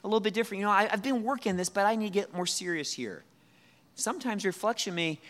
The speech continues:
lead to wholesale repentance. The difference between the hearer only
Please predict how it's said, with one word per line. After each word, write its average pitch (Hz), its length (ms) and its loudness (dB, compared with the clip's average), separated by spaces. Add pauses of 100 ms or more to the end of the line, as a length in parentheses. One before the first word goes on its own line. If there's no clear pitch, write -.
(100)
lead 185 220 -2
to 175 100 -2
wholesale 190 460 -2
repentance. 180 840 -6 (1500)
The 165 40 2
difference 247 360 4
between 214 360 0
the 196 60 6
hearer 247 520 6
only 220 640 4